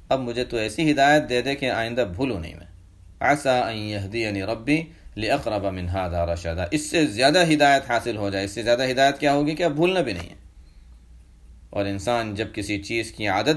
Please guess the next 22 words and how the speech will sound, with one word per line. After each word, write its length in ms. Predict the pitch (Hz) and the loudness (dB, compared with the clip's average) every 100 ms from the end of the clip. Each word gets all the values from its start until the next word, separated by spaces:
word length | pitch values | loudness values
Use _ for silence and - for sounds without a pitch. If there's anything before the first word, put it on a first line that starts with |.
| 135 | 0
بنا 220 | 117 104 | -2 -2
لیتا 460 | 95 87 87 80 | -2 -4 -4 -6
ہے 40 | 85 - - - - - - - - | -10 -18 -20 -20 -20 -20 -20 -20 -14
تو 80 | - | -6
پھر 140 | 165 | -4
بھولتا 440 | 147 113 143 143 135 | -4 -2 -2 0 -2
نہیں 260 | 113 101 | -2 -6
ہے، 60 | 85 - | -8 -8
وہ 200 | 110 123 - - - - - - - - - | -2 -2 -2 -10 -20 -20 -20 -20 -20 -20 -8
اس 120 | 135 | -2
کی 100 | 156 | 2
زندگی 400 | 135 135 151 165 | 2 4 4 4
کا 80 | 156 | 4
ایک 180 | 156 151 | 2 2
طریقہ 320 | 131 131 170 | 0 2 4
بن 240 | 147 113 | 4 2
جاتا 400 | 90 85 85 80 | -2 -2 -2 -8
ہے، 100 | 85 87 - - | -10 -16 -20 -10
پھر 120 | 131 | -6
بھولتا 400 | 110 131 156 143 | 0 4 4 2
نہیں 160 | 107 104 | -2 -2
ہے۔ 100 | 85 | -6